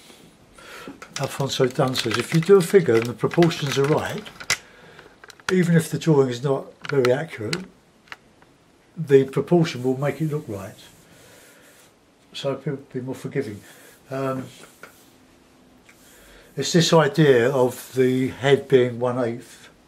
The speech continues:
eight heads. The body is, the whole body is eight, eight heads high, and the, and then you, you just learn the proportions by pa-, by do, drawing all the cylinders.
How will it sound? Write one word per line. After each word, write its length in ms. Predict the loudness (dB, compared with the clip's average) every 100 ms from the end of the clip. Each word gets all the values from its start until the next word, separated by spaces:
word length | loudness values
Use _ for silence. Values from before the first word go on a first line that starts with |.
| -6
eight 200 | -4 -4
heads. 320 | -6 -6 -4
The 80 | 2
body 280 | 2 2
is, 180 | -4 -8 -14 -20 -20 -20 -20 _ -18 -16
the 220 | -8 -2
whole 160 | 2 2
body 520 | 2 0 0 -2 -6 -14 -20 -16
is 280 | -8 -8 -8 -2
eight, 320 | 0 0 -6 -20 -20 -20 -20 _ -20 -20 -20 -20 -20 -20 -12 -4
eight 260 | -4 -4
heads 440 | -8 -6 -4 -4 -6
high, 500 | -8 -4 -4 -4 -8 -16 -20 -20 -20 -20 -20 -20 _ _ -12
and 200 | -10 -8
the, 280 | -6 -6 -8 -14 -20 _ 0
and 140 | 2
then 120 | 6 6
you, 100 | 4
you 340 | 2 -2 0
just 220 | 0 4
learn 160 | 4 4
the 60 |
proportions 580 | 0 -2 0 0 -4 -6
by 160 | -2 -4
pa-, 200 | -4 -8
by 340 | -8 -4 -4 -4 -2
do, 180 | 0 0
drawing 280 | 2 4
all 60 | 2
the 120 | 0
cylinders. 920 | -2 -2 -2 -6 -4 -4 -6 -12 -12